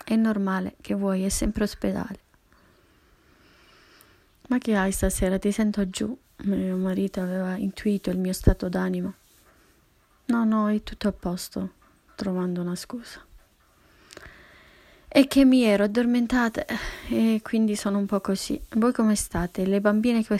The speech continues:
fanno?" risposi. "Fanno le monelle, ma stanno bene", continuò lui.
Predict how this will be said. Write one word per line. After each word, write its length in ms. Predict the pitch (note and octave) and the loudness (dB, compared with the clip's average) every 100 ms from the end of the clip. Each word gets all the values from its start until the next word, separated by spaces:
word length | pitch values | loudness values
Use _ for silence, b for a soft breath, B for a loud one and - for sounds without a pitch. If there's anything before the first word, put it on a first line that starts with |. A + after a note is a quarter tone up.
| - | 0
fanno?" 460 | - F3+ F3+ F#3 | 0 -4 -2 -4
risposi. 640 | F#3+ G3 - - - - - _ b b b | -4 -2 -4 -4 -10 -12 -12 _ b b b
"Fanno 240 | - C4 B3+ | 2 4 4
le 120 | B3+ | 2
monelle, 500 | B3 B3 A#3+ G3+ F3+ | 2 2 2 0 0
ma 120 | F#3+ | 0
stanno 360 | G#3 G3+ F#3 F3 | -2 -2 -2 -2
bene", 340 | F3+ F3 F3 | -2 -2 -2
continuò 480 | F3 F3+ - F3+ F3 | -2 -4 -2 -4 -2
lui. 300 | G3+ - - | -6 -8 -20